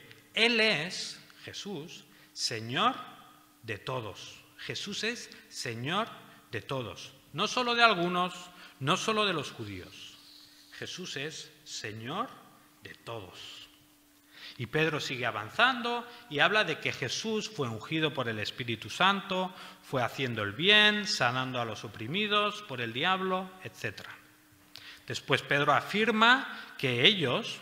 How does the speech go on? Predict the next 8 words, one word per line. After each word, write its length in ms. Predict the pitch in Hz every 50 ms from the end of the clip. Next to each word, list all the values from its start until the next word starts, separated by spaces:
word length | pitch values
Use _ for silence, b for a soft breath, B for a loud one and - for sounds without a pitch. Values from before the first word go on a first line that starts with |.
| - 120
los 200 | 107 92 - -
apóstoles, 760 | 92 - - 185 185 - - 156 131 131 147 165 - - - B B B B B
han 160 | 143 151 160
sido 360 | 156 - 202 202 180 214 196
testigos 640 | - 143 120 - - - 247 262 254 233 160 120 113
de 80 | 120
estas 280 | 110 - - 104 - -
obras. 540 | 190 220 226 220 127 - - - - -